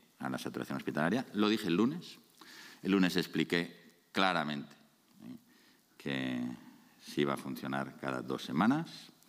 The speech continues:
que se iban a levantar las restricciones adicionales cuando tuviéramos una capacidad global del treinta y cinco, que el resto de las fases solo se avanzaría cuando, eh, hubiera un descenso continuado y cuando hubiera una saturación en las ucis inferior al veinticinco por ciento.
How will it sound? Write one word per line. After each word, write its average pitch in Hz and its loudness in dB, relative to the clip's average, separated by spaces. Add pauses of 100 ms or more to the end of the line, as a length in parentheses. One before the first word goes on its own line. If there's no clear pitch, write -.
(440)
que - -2
se - -4
iban 71 2
a 67 -2
levantar 65 -4
las 65 -6
restricciones 65 -6
adicionales 65 -6
cuando 67 -6
tuviéramos 65 -2
una 65 -6
capacidad 65 -4
global 69 2
del 67 -2
treinta 64 -4
y 65 -2
cinco, 123 4 (400)
que 80 -2
el 76 2
resto 76 -2
de 71 -4
las 69 -6
fases - -4
solo 85 -2
se 71 -6
avanzaría 67 -4 (240)
cuando, 65 -6
eh, 62 -8 (580)
hubiera 65 -6 (560)
un 73 2
descenso 71 0
continuado 67 -2
y 87 2
cuando 71 0
hubiera 67 0
una 67 -4
saturación 67 -6
en 67 -6
las 62 -6
ucis - 0
inferior 67 0
al 64 0
veinticinco 64 -4
por - -6
ciento. 104 4